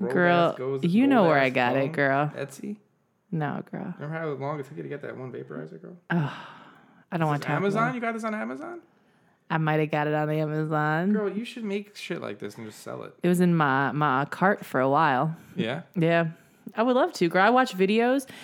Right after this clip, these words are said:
Speaker 2: where people make, they have, like, this little silicone stuff.
Speaker 1: Mm-hmm.
Speaker 2: Like, it's almost like, you know, when they're putting flowers on a cake,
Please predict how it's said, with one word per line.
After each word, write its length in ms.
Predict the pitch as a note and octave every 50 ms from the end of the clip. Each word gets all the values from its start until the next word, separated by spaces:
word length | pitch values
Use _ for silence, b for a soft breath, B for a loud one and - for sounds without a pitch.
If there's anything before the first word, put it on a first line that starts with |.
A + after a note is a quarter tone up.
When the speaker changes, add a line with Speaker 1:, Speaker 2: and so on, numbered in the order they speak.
| B B B B
Speaker 2:
where 140 | - F#3 F3
people 280 | - A3 F#3+ G#3+ G#3 G3
make, 360 | F#3 F#3+ F#3+ F#3 F3+ - -
they 100 | F#3+ F#3
have, 80 | G3 F3+
like, 120 | F#3 E3+
this 200 | F3 F3 E3 - F3+
little 260 | E3+ F#3 F#3 F3+ E3+
silicone 680 | - - - F3+ F3+ F#3+ F#3 - G#3 G3 G3 G3 G3 G3
stuff. 400 | G3 - G#3 G#3 A3+ - - - B B B B
Speaker 1:
Mm-hmm. 160 | B2 A2 G2+
Speaker 2:
Like, 140 | E3+ F3 E3
it's 120 | F3+ F3+ -
almost 200 | A3 A3+ G#3+ -
like, 120 | A3 G3
you 60 | A3
know, 100 | A3 A#3
when 80 | A#3 A3
they're 140 | G#3 F#3+ F#3
putting 360 | - - - G#3+ - F#3+ F#3
flowers 460 | E3+ - F#3 F3+ F#3+ G3 G3 F#3+ F3+
on 80 | F#3 F3
a 60 | E3
cake, 420 | - - - G3 G#3 - - -